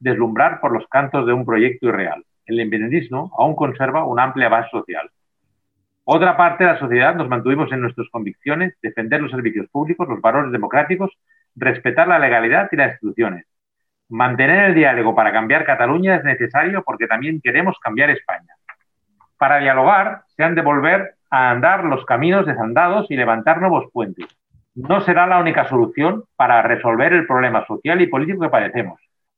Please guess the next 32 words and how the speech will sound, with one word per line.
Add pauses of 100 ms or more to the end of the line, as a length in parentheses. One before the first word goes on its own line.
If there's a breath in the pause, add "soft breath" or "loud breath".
(280)
Necesitamos
recuperar
la
conveniencia (560)
y
la
concordia,
primero
entre
nosotros (100)
y
después
entre
los
pueblos (100)
de
España. (760)
Hemos
de
rescatar
el
valor
del
diálogo (400)
y
de
la
negociación
para
solucionar
los
problemas.